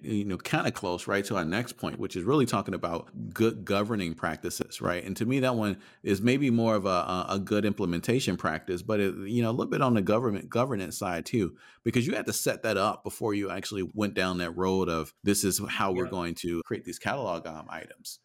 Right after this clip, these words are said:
Speaker 2: Yep.
Speaker 1: right? And, you know, had you not taken a step back and thought about that from a holistic process perspective and governing the instance,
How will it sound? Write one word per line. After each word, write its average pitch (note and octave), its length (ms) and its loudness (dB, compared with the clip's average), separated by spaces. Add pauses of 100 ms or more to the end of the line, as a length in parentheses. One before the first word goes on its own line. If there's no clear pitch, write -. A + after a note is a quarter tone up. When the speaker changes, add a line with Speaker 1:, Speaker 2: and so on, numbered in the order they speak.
(160)
Speaker 2:
Yep. B2 140 2 (100)
Speaker 1:
right? - 60 -12 (920)
And, G2+ 260 -2
you G#2 80 0
know, F#2+ 120 -2
had B2 320 -2
you D3 80 -4
not A#2+ 300 -2
taken A2 280 -4
a F#2+ 80 -2
step - 340 -4
back A2+ 280 0
and F#2 120 -4
thought G2 180 0
about F2+ 280 0
that F2 180 -2
from F2 260 -2
a D#2+ 240 -2
holistic G2+ 560 0
process G#2 480 0
perspective A#2 720 -2
and E2+ 260 -4
governing G2 520 0
the E2 120 -4
instance, - 640 -2